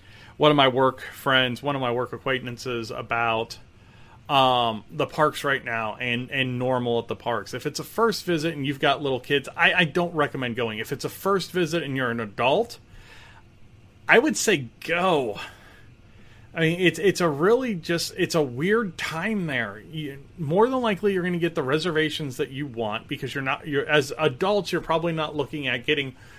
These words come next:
royal table or be our guest or a character meal or anything like that, unless you're just a big dork like I am.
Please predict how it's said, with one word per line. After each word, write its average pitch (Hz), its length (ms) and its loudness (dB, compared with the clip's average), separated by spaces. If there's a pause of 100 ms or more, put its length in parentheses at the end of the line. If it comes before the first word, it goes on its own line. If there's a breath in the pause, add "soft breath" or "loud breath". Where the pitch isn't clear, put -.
(180 loud breath)
royal 156 300 6
table 127 340 0
or 123 160 0
be 135 160 -2
our 147 100 2
guest 117 520 0
or 117 180 2
a 113 40 -2
character 147 480 0
meal 123 200 -2
or 120 160 0
anything 127 240 -4
like 123 180 -6
that, 113 260 -4 (360 loud breath)
unless 214 320 6
you're 240 180 0
just 156 500 -4 (640)
a 139 120 0 (580)
big 156 320 2 (120)
dork 135 400 0
like 131 360 4
I 165 180 4
am. 131 380 -2